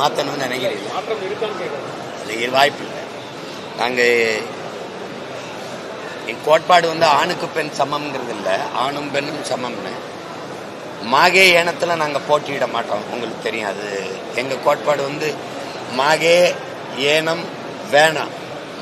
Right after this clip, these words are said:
Speaker 1: மாநில உரிமை வேணும் அப்படிங்கிறது தான் எங்களுடைய இது. அதனால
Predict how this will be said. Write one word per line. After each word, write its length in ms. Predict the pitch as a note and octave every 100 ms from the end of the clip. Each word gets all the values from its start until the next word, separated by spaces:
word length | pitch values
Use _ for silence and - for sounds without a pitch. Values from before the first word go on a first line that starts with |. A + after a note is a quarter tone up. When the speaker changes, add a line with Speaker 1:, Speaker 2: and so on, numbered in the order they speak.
| C3
Speaker 1:
மாநில 400 | D#3 E3+ E3 E3
உரிமை 400 | D3+ C#3+ D3 D3+ D#3 - -
வேணும் 340 | C3+ C3+ A2 -
அப்படிங்கிறது 440 | A#2+ C3+ C3 B2 C#3+
தான் 120 | C3+
எங்களுடைய 420 | B2 A#2+ A2 G#2 F#2+
இது. 140 | F2 - - - - - - - -
அதனால 320 | B2+ D3 E3